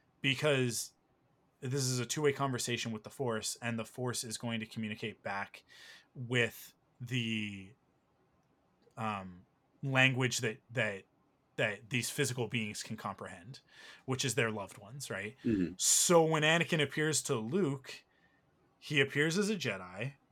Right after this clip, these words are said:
Speaker 1: What does Luke see a Jedi as? Yoda's also in different robes, right? Like, Yoda is also in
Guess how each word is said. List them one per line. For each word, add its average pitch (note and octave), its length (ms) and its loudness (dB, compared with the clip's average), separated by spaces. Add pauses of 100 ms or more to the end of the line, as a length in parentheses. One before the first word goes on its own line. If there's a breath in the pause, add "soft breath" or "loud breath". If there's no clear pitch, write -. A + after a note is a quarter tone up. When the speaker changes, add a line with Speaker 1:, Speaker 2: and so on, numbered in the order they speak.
(600)
Speaker 1:
What A#2+ 160 4
does E3 200 4
Luke D3 220 -2
see C#3+ 220 2
a - 60 4
Jedi A2 360 0 (280)
as? - 220 -10 (400)
Yoda's G3 340 6
also E3+ 320 8
in C3+ 80 2
different A2+ 380 -4
robes, F#2 360 -10
right? A2+ 280 4
Like, B2+ 200 4
Yoda D#3+ 280 8
is D#3+ 160 4
also C3 540 4
in A2 440 -2